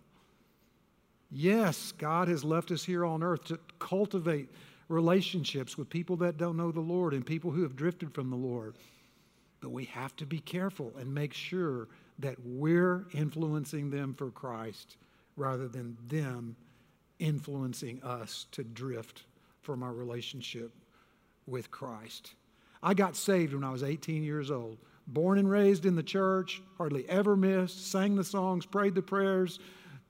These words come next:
participated in the Lord's Supper, lost, non-Christian. I got saved my senior year of high school when I finally understood what it meant to receive eternal life.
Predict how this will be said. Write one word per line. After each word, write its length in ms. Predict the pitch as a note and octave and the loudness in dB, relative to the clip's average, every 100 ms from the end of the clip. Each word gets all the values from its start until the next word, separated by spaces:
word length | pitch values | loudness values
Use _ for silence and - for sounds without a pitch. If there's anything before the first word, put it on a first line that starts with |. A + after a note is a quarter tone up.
| _ | _
participated 720 | D#3 D#3 A3 - G#3+ G3+ G#3 | -2 6 6 8 6 8 8
in 80 | F#3+ | 6
the 60 | F#3+ | 6
Lord's 320 | F#3+ F#3 D#3 | 6 4 2
Supper, 500 | G#3 G3 G3+ G3 F3 - - - _ _ _ | 0 2 2 0 -2 -12 -20 -20 _ _ _
lost, 520 | D#3+ C3+ A2 - - - - _ _ _ _ _ | 0 0 -2 -10 -12 -18 -20 _ _ _ _ _
non-Christian. 680 | D3 C#3+ C#3+ - B2 - - - _ _ _ _ _ _ _ _ _ _ _ | -4 -2 -2 -6 -10 -12 -16 -20 _ _ _ _ _ _ _ _ _ _ _
I 80 | D3 | -4
got 200 | D3+ C3+ | -4 -4
saved 280 | - D#3 C#3 | -2 -2 -2
my 120 | B2+ | -6
senior 440 | - D#3+ E3+ E3+ | -6 -2 -2 0
year 300 | F3 D#3 D3 | -2 -2 -2
of 140 | C#3+ A#2+ | -4 -4
high 240 | C3+ C3+ | -4 -2
school 240 | C3 - | -4 -4
when 160 | C3+ B2+ | -4 -2
I 100 | A#2 | -6
finally 560 | A2+ - C#3+ D3+ D#3+ D#3 | -8 -6 -4 -2 -2 -2
understood 680 | C#3+ C#3 B2+ - - C3 | -6 -6 -10 -10 -8 -6
what 160 | A#2+ B2 | -4 -6
it 120 | A#2+ | -6
meant 260 | C3+ C#3+ B2 | -6 -6 -8
to 100 | C3+ | -10
receive 420 | B2 B2 C3+ B2 | -8 -8 -10 -10
eternal 420 | A#2 - C3 B2 | -10 -10 -10 -8
life. 460 | A#2 A#2 A2 - - | -8 -8 -10 -16 -20